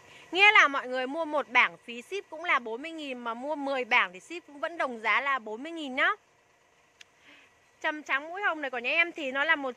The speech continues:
trăm phần trăm thân hoa. Đây là mặt hoa của nó này. Cái dòng này thì hoa của nó cực kỳ thơm và bền nhá.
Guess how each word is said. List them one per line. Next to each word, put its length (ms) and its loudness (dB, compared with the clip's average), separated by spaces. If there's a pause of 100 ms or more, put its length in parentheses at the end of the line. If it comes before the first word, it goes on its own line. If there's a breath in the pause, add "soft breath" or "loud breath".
trăm 200 4
phần 160 -8
trăm 180 -2
thân 140 -4
hoa. 220 2 (120)
Đây 200 -4
là 100 -2
mặt 140 -4
hoa 200 0
của 80 -8
nó 180 -4
này. 120 -2 (640 soft breath)
Cái 180 0
dòng 220 2
này 120 0
thì 100 -10
hoa 200 2
của 100 -6
nó 160 -8
cực 220 -12 (200)
kỳ 220 -6
thơm 340 -2
và 100 -4
bền 320 -2
nhá. 160 0